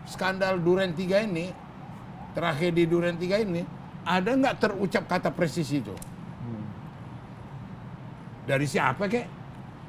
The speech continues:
Speaker 1: Dari divisi humas, kek? Dari siapa, kek? Dari Kapolda, dari siapa? Ada nggak
Speaker 2: Tapi kan
Speaker 1: presisi itu?
Speaker 2: posternya dan, eh, logonya di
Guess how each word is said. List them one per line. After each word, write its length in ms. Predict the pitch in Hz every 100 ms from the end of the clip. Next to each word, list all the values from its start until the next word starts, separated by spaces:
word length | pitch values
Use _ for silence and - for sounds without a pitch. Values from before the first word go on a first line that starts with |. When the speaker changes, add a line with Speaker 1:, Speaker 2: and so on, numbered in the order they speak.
| - -
Speaker 1:
Dari 400 | 131 131 139 139
divisi 440 | 135 131 143 127
humas, 440 | 135 190 175 202 180
kek? 160 | 214
Dari 200 | 175 147
siapa, 400 | 139 151 147 170
kek? 220 | 208 220 - - - - - - -
Dari 320 | 120 135 147
Kapolda, 560 | 147 139 165 180 196 185
dari 80 |
siapa? 240 | 170 190 151 -
Ada 240 | 240 294
nggak 220 | 262 135 - -
Speaker 2:
Tapi 180 | 123 -
kan 140 | 160
Speaker 1:
presisi 160 | 185 143 123
itu? 40 |
Speaker 2:
posternya 640 | 110 151 - 151 156 180 175
dan, 240 | 147 143
eh, 320 | - 147 143 143
logonya 400 | 156 151 147 156
di 400 | 180 156 151 151